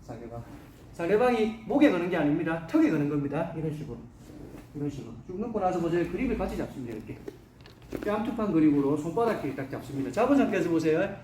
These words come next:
제 얼굴을 상대방 얼굴에 붙입니다. 이렇게. 자, 붙인 상태에서 그대로 도는 겁니다. 이렇게. 이렇게. 보세요. 쏘리. 이렇게. 이쪽으로. 자, 이 상태에서 그대로 넣은 상태에서 우리 백초크 그립을 만드는 겁니다.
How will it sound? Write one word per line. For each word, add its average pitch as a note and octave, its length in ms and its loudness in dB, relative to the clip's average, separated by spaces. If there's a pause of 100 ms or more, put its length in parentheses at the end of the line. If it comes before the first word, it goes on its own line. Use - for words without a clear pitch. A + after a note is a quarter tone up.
(300)
제 A3 140 8
얼굴을 A#3 380 8
상대방 G3 340 2
얼굴에 F3+ 180 0
붙입니다. C#3 360 -4
이렇게. C3+ 280 -6 (420)
자, E3 100 0
붙인 D4+ 240 4
상태에서 G#3+ 640 4
그대로 A3 340 2
도는 D3 220 0
겁니다. D3+ 240 0
이렇게. - 220 -6 (920)
이렇게. - 480 -6 (1200)
보세요. F3+ 440 0 (260)
쏘리. G#3 380 2
이렇게. - 580 -4 (420)
이쪽으로. B2+ 320 -4 (640)
자, D3+ 100 -2
이 F#3 60 0
상태에서 A3 560 2
그대로 A#3+ 320 4 (460)
넣은 G#3+ 120 4
상태에서 F#3 640 0 (480)
우리 D#3+ 140 -8
백초크 A3+ 320 4
그립을 F#3 300 0
만드는 D3+ 360 -2
겁니다. A#2 300 -4